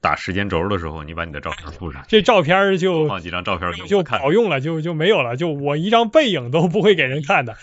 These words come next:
Speaker 2: 但是李世民的刻在碑上的这个画像，我们确实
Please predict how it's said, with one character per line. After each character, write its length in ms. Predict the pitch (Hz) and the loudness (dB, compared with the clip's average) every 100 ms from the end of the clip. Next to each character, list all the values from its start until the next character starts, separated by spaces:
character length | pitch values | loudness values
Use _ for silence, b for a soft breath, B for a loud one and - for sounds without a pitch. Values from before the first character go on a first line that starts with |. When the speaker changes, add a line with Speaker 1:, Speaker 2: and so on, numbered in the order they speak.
| B | B
Speaker 2:
但 160 | 277 269 | 6 8
是 260 | 240 190 B B | 8 4 B B
李 220 | 185 196 | 0 2
世 100 | 190 | 4
民 160 | 277 233 | 4 6
的 80 | 269 | 6
刻 160 | - | 6
在 260 | 247 214 185 170 _ _ | 2 2 0 -6 _ _
碑 160 | 247 269 | 0 0
上 140 | 247 | -2
的 80 | 180 | -2
这 100 | 180 | -2
个 220 | 175 160 | -2 -2
画 180 | - 233 | 0 0
像， 240 | 285 262 | 0 -2
我 120 | 160 | -2
们 100 | 131 | -6
确 120 | 131 165 | -8 -8
实 300 | 131 139 | -6 -6